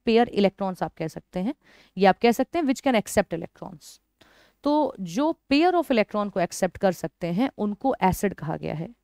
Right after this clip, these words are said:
ये कॉन्सेप्ट अलग है थोड़ा, यहाँ डिफरेंस है, यहाँ हमें एग्जांपल से समझना पड़ेगा। तो चलिए पहले बता देते हैं, फिर एग्जांपल से समझेंगे। एक मैं कहूँ तो बी सी एल थ्री, हम कहें तो ए एल सी एल थ्री,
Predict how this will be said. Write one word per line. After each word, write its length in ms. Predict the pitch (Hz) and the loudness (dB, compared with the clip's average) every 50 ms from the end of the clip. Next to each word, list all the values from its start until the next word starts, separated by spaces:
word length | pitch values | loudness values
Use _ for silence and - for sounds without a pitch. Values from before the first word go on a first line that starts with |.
| _ _ _ _ _ - 220 - - | _ _ _ _ _ -14 -12 -4 -2
ये 80 | 311 240 | -2 0
कॉन्सेप्ट 400 | 233 190 175 - 196 175 - 156 | 0 -2 -2 -2 -2 -2 -2 -4
अलग 220 | 147 143 - 151 | -6 -6 -6 -8
है 60 | 156 | -10
थोड़ा, 280 | - - 156 - - - _ _ _ _ _ _ _ _ _ - | -10 -10 -12 -12 -12 -16 _ _ _ _ _ _ _ _ _ -4
यहाँ 140 | 190 190 185 | -2 -2 0
डिफरेंस 480 | 170 175 160 - 220 226 269 277 - 277 | 0 -2 -4 -2 -2 0 0 0 0 -2
है, 60 | 311 _ _ _ _ _ _ - - | -4 _ _ _ _ _ _ -4 0
यहाँ 300 | 190 190 185 202 196 190 | 2 2 4 4 2 2
हमें 180 | 190 202 202 | 2 0 -2
एग्जांपल 580 | - - 202 180 180 208 202 220 220 - 285 277 | 0 0 0 2 2 2 2 2 0 0 -2 0
से 120 | - 302 | 2 0
समझना 460 | - - 247 220 226 214 208 247 196 165 | 0 2 2 2 2 2 2 0 -2 -2
पड़ेगा। 420 | - 147 156 156 - - - - 226 220 _ _ _ | -2 -6 -8 -8 -8 -8 -10 -12 -12 -14 _ _ _
तो 100 | - - - | -10 -10 -8
चलिए 320 | - - 202 202 196 202 | -4 -4 -2 0 0 0
पहले 440 | 190 190 180 180 180 175 170 165 156 _ _ _ _ _ - _ _ _ _ - | 2 2 2 2 2 2 0 -2 -4 _ _ _ _ _ -20 _ _ _ _ -2
बता 280 | 175 185 185 220 226 233 | 0 0 4 6 6 6
देते 200 | 233 233 - 254 | 6 4 2 2
हैं, 140 | 262 294 - _ _ | 0 0 -2 _ _
फिर 160 | - - 175 | -8 -2 -2
एग्जांपल 440 | 180 165 165 175 190 196 190 - 226 | -2 -2 0 2 2 2 2 0 -2
से 120 | 214 233 226 | 0 0 0
समझेंगे। 480 | - 202 202 185 240 233 226 240 285 _ _ _ _ _ _ _ _ _ _ _ _ _ _ _ _ _ _ _ _ _ | -2 -2 -2 -2 -4 -4 -2 -4 -6 _ _ _ _ _ _ _ _ _ _ _ _ _ _ _ _ _ _ _ _ _
एक 220 | - - 175 160 - | -6 -6 -6 -6 -4
मैं 160 | 180 175 165 | -6 -6 -4
कहूँ 300 | - 180 165 180 180 170 _ - | -4 -6 -4 -4 -6 -8 _ -6
तो 340 | 175 170 165 165 160 - _ _ 170 | -6 -4 -4 -4 -6 -8 _ _ -10
बी 320 | 165 180 175 170 175 - _ - - | -6 -4 -4 -4 -6 -8 _ -18 -20
सी 240 | - - 233 254 | -8 -2 2 4
एल 140 | 262 262 254 | 6 6 4
थ्री, 400 | - - - 196 180 165 214 254 _ _ _ _ _ _ _ | 4 -2 -4 -2 -2 -2 -4 -8 _ _ _ _ _ _ _
हम 240 | - 170 170 165 | -10 -10 -10 -8
कहें 280 | 156 160 170 175 165 151 | -8 -6 -6 -6 -6 -8
तो 300 | - - 165 160 160 160 _ _ _ _ _ _ _ _ _ _ - | -8 -8 -8 -8 -8 -12 _ _ _ _ _ _ _ _ _ _ 0
ए 140 | 190 208 226 | 4 6 6
एल 140 | 240 254 | 6 6
सी 200 | - - 240 226 226 | 4 2 2 4 4
एल 120 | 226 226 | 4 4
थ्री, 260 | - 233 208 233 262 | 2 0 -2 -2 -2